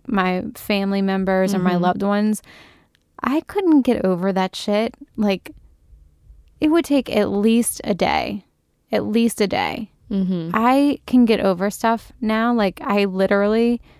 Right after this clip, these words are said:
Speaker 1: can start laughing after something really has upset me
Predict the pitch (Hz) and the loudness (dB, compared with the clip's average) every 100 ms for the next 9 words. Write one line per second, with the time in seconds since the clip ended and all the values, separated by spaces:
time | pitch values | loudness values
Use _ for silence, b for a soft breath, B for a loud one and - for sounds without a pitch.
0 | b b _ _ - 220 - 208 202 190 | b b _ _ 0 2 2 2 2 2
1 | 180 190 - 247 262 262 285 214 214 220 | 0 0 0 0 2 2 2 0 2 0
2 | 214 208 196 202 185 175 185 190 190 202 | 0 -2 0 0 0 -2 0 0 0 0
3 | 196 190 170 - 185 208 233 269 | 0 -2 -4 -4 -2 0 0 -2